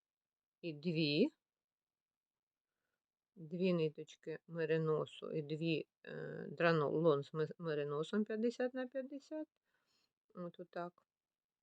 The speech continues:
Ну, це в мене оце ось, м, клубок такої пряжі ось залишився саме от в чотири нитки.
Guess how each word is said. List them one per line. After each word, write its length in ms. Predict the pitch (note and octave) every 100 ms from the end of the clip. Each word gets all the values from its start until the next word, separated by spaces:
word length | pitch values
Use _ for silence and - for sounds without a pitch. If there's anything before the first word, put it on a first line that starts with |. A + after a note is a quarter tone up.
| _ _ _ _ _
Ну, 180 | G3 F3 _
це 160 | - G3+
в 40 |
мене 220 | F#3 E3+
оце 340 | E3 E3 D#3+ D3+
ось, 200 | - - - _
м, 160 | F3+ E3+
клубок 420 | - F3+ E3 -
такої 420 | D#3+ D#3 D#3 C#3+
пряжі 380 | - E3 C#3 D3
ось 200 | - -
залишився 720 | E3 E3 C#3 C3 - F3 - G#3+
саме 320 | A3 A3 G#3+
от 180 | G#3+ -
в 80 |
чотири 420 | - G#3+ - A3 G#3+
нитки. 460 | G#3+ G#3 - G#3